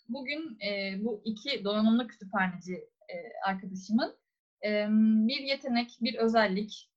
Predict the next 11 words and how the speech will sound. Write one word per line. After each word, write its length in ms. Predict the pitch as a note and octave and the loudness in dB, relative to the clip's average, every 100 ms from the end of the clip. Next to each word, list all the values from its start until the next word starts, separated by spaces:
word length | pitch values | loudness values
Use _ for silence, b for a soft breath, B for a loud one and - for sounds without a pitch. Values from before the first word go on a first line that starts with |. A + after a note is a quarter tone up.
| - | 2
bir 420 | A#3 A3 - _ _ _ _ _ | 2 2 -4 _ _ _ _ _
tutku, 560 | - A3+ - G3 A3+ - _ _ - | -6 -6 -2 0 0 -6 _ _ 2
e, 240 | G3 F#3 E3+ - - - | 4 6 2 -2 -8 -14
su 180 | - B3+ | -6 2
olan 420 | G3 G3 A#3+ G#4+ | 6 8 6 6
tasarımdan 720 | - E4 D#4 D4 C#4 C4 A3 - | 0 2 2 4 4 4 2 2
bahsedeceğiz. 600 | F#3 F#3+ D#3+ G3+ D#4+ C4+ | 2 2 -2 2 2 6
Yani 360 | A#3+ B3 A#3 | 6 8 6
bu 280 | C4 A#3 - | 4 2 0
kütüphanecilik 640 | A3 - A#3+ A#3+ B3 - | -2 6 8 8 6 6
mesleğine 720 | A3+ G#3+ G3+ F#3+ A3+ D4+ - | 8 8 6 6 6 6 0